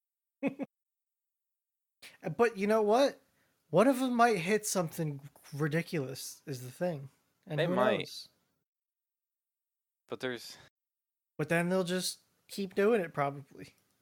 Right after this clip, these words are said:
Speaker 2: Yeah.
Speaker 1: And
Speaker 2: For every,
Speaker 1: just, I
Speaker 2: for every
Speaker 1: don't know.
Speaker 2: good one they hit, they don't believe in, well, they,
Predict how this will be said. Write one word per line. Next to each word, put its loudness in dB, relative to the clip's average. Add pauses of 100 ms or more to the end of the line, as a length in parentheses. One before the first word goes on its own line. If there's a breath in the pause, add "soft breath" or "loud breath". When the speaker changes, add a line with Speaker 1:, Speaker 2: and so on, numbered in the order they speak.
(1600)
Speaker 2:
Yeah. -4 (880)
Speaker 1:
And -10
Speaker 2:
For -2
every, 0
Speaker 1:
just, -20
I -8
Speaker 2:
for 2
every 2
Speaker 1:
don't -4
know. 6
Speaker 2:
good 0
one 2
they 2
hit, 2
they 0
don't 0
believe -2
in, -4 (120)
well, -8
they, 0